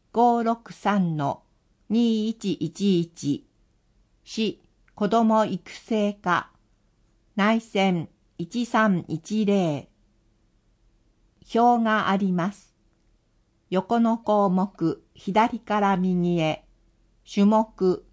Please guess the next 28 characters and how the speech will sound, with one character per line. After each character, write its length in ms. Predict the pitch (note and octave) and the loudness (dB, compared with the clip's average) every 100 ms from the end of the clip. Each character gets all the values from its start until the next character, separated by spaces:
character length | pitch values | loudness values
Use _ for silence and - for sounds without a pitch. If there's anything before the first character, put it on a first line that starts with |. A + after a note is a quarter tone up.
| _ _ _ D#3 | _ _ _ -10
時 160 | F3+ | -8
間、 500 | - G3 F#3 F3 F3 - _ _ _ - | -2 0 0 -2 -4 -10 _ _ _ -10
費 160 | A#3 A3+ | -2 2
用、 420 | F3 D3 C3 - _ _ _ - | 2 0 -4 -10 _ _ _ -4
定 300 | A3+ A#3 A3+ | 0 2 0
員 320 | A3 G#3+ G3+ | 0 0 2
の 160 | G3+ | 0
順 340 | F#3+ G3+ G3 F#3+ | 2 2 2 2
に 160 | F#3 | 0
読 160 | F3+ F3 | 0 0
み 160 | F3 E3 | -2 -2
ま 200 | E3 G3 | -4 -6
す。 100 | - _ _ _ _ _ _ _ _ _ _ _ | -12 _ _ _ _ _ _ _ _ _ _ _
種 140 | - G3 | -2 2
目、 580 | A3 A3 - F3+ - _ _ _ _ - | 2 -2 -2 -2 -2 _ _ _ _ 0
ア 140 | G#3 | 0
イ 100 | B3 | 0
ス 180 | - A3+ | -4 -10
ス 160 | - A3 | -10 -8
ケ 260 | A#3 A3 | -2 -2
ー 40 | G3 | -2
ト 180 | D#3 | -4
丸 320 | D3+ D#3 G3 G#3 | -4 -2 -2 -2
一。 540 | F#3+ - F3 E3+ - _ _ _ _ _ _ - | -4 -6 -2 -2 -4 _ _ _ _ _ _ -12
時 160 | F#3 F#3 | -10 -4
間、 440 | F#3+ F#3+ F3+ E3 - _ _ - - | -2 0 -2 -4 -10 _ _ -12 -4
午 160 | G#3+ | -2
後 320 | F#3 D3+ - | 0 0 -2